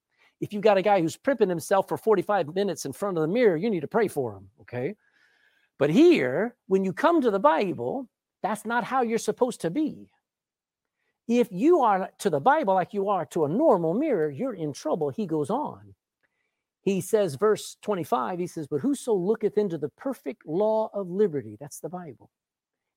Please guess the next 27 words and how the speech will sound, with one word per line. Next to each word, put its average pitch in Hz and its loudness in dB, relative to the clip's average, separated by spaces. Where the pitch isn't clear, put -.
"and 160 -4
continueth," 202 -2
continues 202 -4
doing 208 6
it 107 -12
therein, 104 -8
"he 165 -6
being 156 0
not 262 4
a 339 4
forgetful 165 0
hearer 123 -2
of 117 -6
what 120 -2
he's 113 -8
heard, 110 -6
but 147 -2
a 139 -6
doer 226 2
of 131 -4
the 143 -2
work, 113 -10
this 190 0
man 185 -6
shall 170 -4
be 127 -12
blessed 143 -6